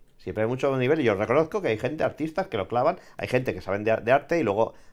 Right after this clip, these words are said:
hacen, u-, usan el Photoshop para editar las imágenes, ¿vale? Hay gente que, bueno, pues realmente manejan los prompts y son maestros en ellos, ¿vale? Bien. Pero no estamos hablando de esto ahora. Mira, ¿ves a las chinitas estas? Vas a flipar.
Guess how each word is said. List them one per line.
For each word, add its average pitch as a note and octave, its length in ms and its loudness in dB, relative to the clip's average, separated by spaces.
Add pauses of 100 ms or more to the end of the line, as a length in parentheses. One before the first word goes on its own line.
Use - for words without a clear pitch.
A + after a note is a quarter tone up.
(120)
hacen, G2 480 -6
u-, F2 300 -8
usan G2+ 280 0
el F#2+ 80 -6
Photoshop D#3 520 -2
para G2 200 2
editar F#2 280 0
las G2+ 160 -4
imágenes, C#3+ 480 -6 (400)
¿vale? C#3 320 -2 (300)
Hay F#2 100 -8
gente C3 280 -2
que, A2 360 -4
bueno, F2 160 -4
pues A2+ 160 -10
realmente A#2 600 -6 (280)
manejan C#3 500 -2
los B2 140 -2
prompts G3 560 -4
y A2+ 220 -4
son E3 160 -4
maestros - 360 -2
en G#2+ 60 -2
ellos, E2+ 400 -8 (500)
¿vale? C3 340 -2 (440)
Bien. F2+ 320 -6 (2000)
Pero A#2+ 220 2
no D3 60 0
estamos D3+ 280 0
hablando B2+ 260 4
de G2 80 2
esto - 180 -4
ahora. E2 300 -2
Mira, A2 220 -2
¿ves A#2 260 -2
a D3+ 60 2
las C#3 120 -2
chinitas D3 340 -2
estas? D#3 240 -4
Vas G#2 140 -6
a G2+ 60 -8
flipar. F2 280 -14